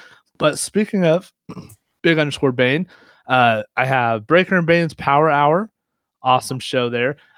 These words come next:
Uh, you know it's fake, right? With Brian Breaker. Uh, T B Toycast with Brian Breaker and Travis Fowler. That's, that podcast has really been hitting my,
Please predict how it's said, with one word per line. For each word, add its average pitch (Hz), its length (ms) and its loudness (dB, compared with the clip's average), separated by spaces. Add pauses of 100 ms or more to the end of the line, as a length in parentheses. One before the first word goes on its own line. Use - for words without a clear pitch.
Uh, 127 180 0
you 131 80 -6
know 208 160 0
it's 202 120 -2
fake, - 360 -4
right? 104 340 -10 (360)
With 123 160 -16
Brian 131 500 -2 (220)
Breaker. 156 560 -2 (400)
Uh, 127 340 0
T 214 140 -2
B 202 120 -4
Toycast 185 680 -2
with 151 320 -2
Brian 139 240 0
Breaker 151 260 -2
and 143 100 -6
Travis 135 260 0
Fowler. 139 360 2
That's, 151 440 -2 (160)
that 165 440 0 (680)
podcast 143 500 -2
has 113 160 -12
really 202 180 0
been 170 140 -4
hitting 139 360 -8
my, 113 340 -6